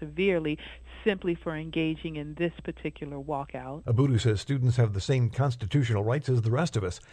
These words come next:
Speaker 2: and that schools should embrace these protests as a teachable moment instead of interfering.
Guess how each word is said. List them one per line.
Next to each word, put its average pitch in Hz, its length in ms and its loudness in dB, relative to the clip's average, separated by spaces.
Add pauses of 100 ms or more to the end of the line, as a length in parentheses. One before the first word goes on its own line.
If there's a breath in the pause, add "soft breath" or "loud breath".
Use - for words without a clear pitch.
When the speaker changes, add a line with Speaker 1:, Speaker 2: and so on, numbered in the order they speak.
Speaker 2:
and 139 140 8
that 143 80 4
schools 202 340 -2
should 170 160 2
embrace 160 400 2
these 104 220 -4
protests 120 480 2
as 120 140 4
a 123 100 4
teachable 123 480 0
moment 120 340 4 (240 soft breath)
instead 139 440 4
of 82 100 -6
interfering. 90 600 4